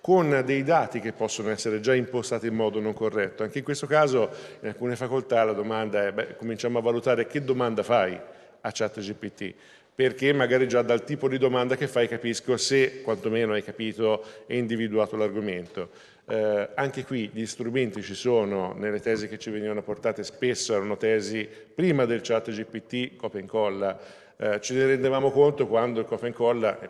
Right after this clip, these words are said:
capitato, facevano copia e incolla di miei articoli, allora dico, beh... Eh,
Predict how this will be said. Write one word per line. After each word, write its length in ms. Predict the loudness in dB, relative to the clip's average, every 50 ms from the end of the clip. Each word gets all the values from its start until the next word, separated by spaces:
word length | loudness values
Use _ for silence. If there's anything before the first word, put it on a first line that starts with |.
| -14 -12
capitato, 760 | -10 -8 -8 -8 -6 -2 0 2 2 2 2 4 2 2 2 -2 -8 -18 -18 -16 -12
facevano 300 | -10 -6 -6 -4 -4 -4
copia 160 | -6 -6 -6
e 40 | -6
incolla 220 | -2 -2 -2 -2
di 120 | -2 -2 -2
miei 180 | 0 2 2
articoli, 500 | 2 0 -2 -4 -6 -4 -2 -2 -4 -2
allora 200 | -2 -4 -4 -4
dico, 200 | -6 -6 -10 -10
beh... 120 | -8 -8 -8
Eh, 360 | -6 -4 -4 -4 -4 -4